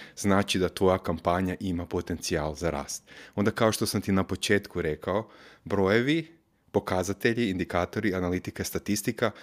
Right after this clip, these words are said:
bi trebali biti samo brojevi. Mi im dajemo smisao, da li je nešto super ili nije. I ako možeš, i najčešće je to easier said than done, jednostavno pogledaš, izanaliziraš cijelu svoju kampanju,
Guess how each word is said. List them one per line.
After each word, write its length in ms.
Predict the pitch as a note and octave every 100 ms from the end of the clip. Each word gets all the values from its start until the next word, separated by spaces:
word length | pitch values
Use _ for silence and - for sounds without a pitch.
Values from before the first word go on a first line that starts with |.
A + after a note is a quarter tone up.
| -
bi 60 | -
trebali 320 | A2+ G#2 G2+
biti 200 | G2+ -
samo 280 | - G2 G2
brojevi. 420 | F2 F2+ D#2+ D2
Mi 160 | G2 B2+
im 120 | A#2+
dajemo 320 | G2 E2 E2
smisao, 460 | - F2 E2 - D#2+
da 180 | F2+ F#2
li 80 |
je 60 | F#2+
nešto 240 | F2+ -
super 340 | - G#2 - F2+
ili 180 | F2+ F#2
nije. 280 | F#2 A#2+ D3 - - - - -
I 80 |
ako 180 | G#2 -
možeš, 600 | G#2+ A#2+ A2+ G2+ - - _ _ _ _
i 80 | G2+
najčešće 380 | G2+ - - G2
je 120 | F#2+
to 120 | F#2+
easier 320 | G2 F#2+ F2
said 200 | - F#2+
than 160 | F2 F2
done, 340 | F#2 A2 A2
jednostavno 460 | F#2 G2 - F#2 F2
pogledaš, 640 | - F2+ F#2+ A#2 A2 -
izanaliziraš 840 | F#2 F#2 F#2 E2+ E2+ G2 A#2+ G#2+
cijelu 280 | - F#2+ F2+
svoju 240 | - F2+ E2
kampanju, 600 | F2+ D#2 F2 F#2 B2+